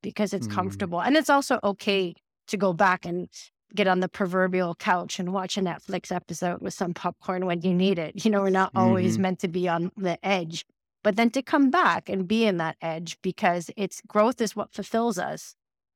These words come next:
Speaker 1: You know, we are all creative beings that are here to grow and expand. I mean, the universe is expanding. We're part of nature, and everything grows, everything moves, everything changes
Speaker 2: Mm.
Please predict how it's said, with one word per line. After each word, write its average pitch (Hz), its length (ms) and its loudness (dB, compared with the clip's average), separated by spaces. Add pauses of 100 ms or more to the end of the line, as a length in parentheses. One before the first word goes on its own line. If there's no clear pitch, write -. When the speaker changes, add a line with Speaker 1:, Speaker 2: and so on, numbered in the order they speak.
(140)
Speaker 1:
You 208 80 2
know, 214 340 2
we 226 200 2
are 220 140 6
all 220 220 4
creative 220 600 0 (400)
beings 175 560 0
that 190 160 0
are 175 140 0
here 202 280 -4
to 202 120 -2
grow 175 380 0
and 185 100 0
expand. 160 560 -6
I 160 40 -14
mean, 151 220 -14 (600)
the 180 80 -10
universe 180 500 -2
is 160 140 -8
expanding. 160 520 -6
We're 160 120 -8
part 180 280 -2
of 160 80 -4
nature, 165 420 -4
and 147 320 -14
everything 180 440 -4
grows, 165 460 -2
everything 170 440 -6
moves, 165 460 -6
everything 160 380 -4
changes 107 640 -2
Speaker 2:
Mm. 92 120 -16